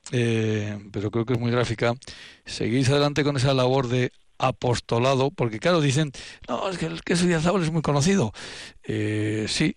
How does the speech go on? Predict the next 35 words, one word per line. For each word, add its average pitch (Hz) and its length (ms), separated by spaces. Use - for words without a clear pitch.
es 110 240
conocido, 156 540
pero, 104 1200
eh, 107 140
vosotros 127 560
cada 113 260
año, 147 380
eh, 110 840
vais 120 380
por 135 200
ese 123 160
camino 131 500
de, 135 220
de 123 320
seguir 131 480
enseñando 127 680
el 117 120
queso 123 240
Idiazábal 123 480
a 120 100
los 120 140
más 143 160
cercanos 156 580
y, 113 220
claro, 123 340
también 117 240
a 120 60
los 113 100
que - 80
están 120 160
un 123 60
poquito 117 240
más 113 120
lejos, 139 280
¿no? 175 160